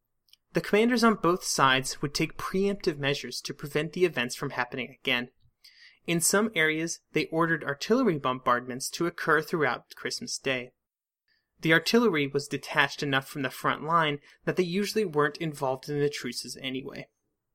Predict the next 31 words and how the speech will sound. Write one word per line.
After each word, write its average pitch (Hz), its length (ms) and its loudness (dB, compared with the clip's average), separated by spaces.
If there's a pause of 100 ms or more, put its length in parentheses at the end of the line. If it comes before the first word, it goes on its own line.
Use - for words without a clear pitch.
(960)
The 185 80 4
conditions 233 540 2
were 214 100 4
also 165 280 0
very 139 260 2
different 131 480 -4
in 131 140 -6
later 123 320 -2
years - 420 -6 (220)
that 151 120 0
made 165 160 6
it 190 100 8
more 165 160 2
difficult 180 600 -4
to 170 80 -4
have 139 240 -2
both 151 240 2
sides 131 400 -2
come 143 240 -4
together 123 440 -2 (200)
in 147 140 0
any 160 200 -2
large-scale 123 760 -2
way. - 320 -10 (760)
Poison 143 400 0
gas, 139 500 2 (260)
air 156 200 8
raids 151 340 -2
against 127 260 -2
civilian 127 400 -2
targets, 160 640 0